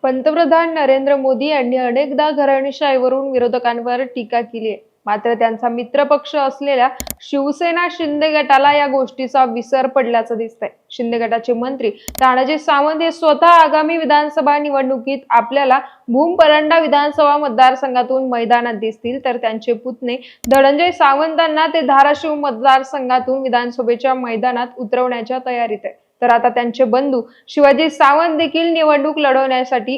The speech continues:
इच्छुक आहेत. या संदर्भात आजच्या व्हिडिओत आपण बोलणार आहोत. नमस्कार, मी पूजा आणि आपण पाहत आहात सत्तावारी.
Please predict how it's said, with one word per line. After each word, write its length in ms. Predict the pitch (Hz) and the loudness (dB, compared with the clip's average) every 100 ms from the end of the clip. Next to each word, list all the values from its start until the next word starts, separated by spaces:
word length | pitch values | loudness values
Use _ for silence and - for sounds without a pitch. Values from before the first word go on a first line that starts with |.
| - | -8
इच्छुक 420 | 247 208 254 240 | -8 -4 -4 -2
आहेत. 80 | 214 - _ - | -6 -8 _ 0
या 140 | 233 240 | 0 0
संदर्भात 680 | 240 240 240 285 269 277 | -2 -4 0 2 4 4
आजच्या 320 | 254 247 269 254 | 2 0 0 0
व्हिडिओत 400 | 240 240 247 254 | 0 0 0 0
आपण 320 | 226 233 247 | 0 -2 -4
बोलणार 300 | 233 247 247 | -2 -2 -4
आहोत. 140 | 202 180 _ _ _ | -8 -10 _ _ _
नमस्कार, 440 | 247 277 277 339 359 | 0 0 4 4 4
मी 100 | 359 | 0
पूजा 320 | 330 311 349 | -2 0 0
आणि 160 | 330 311 | 2 2
आपण 280 | 285 302 | 2 0
पाहत 280 | 294 294 277 | 4 4 6
आहात 180 | 277 277 | 4 4
सत्तावारी. 520 | 294 208 233 208 196 | -2 -2 0 0 -2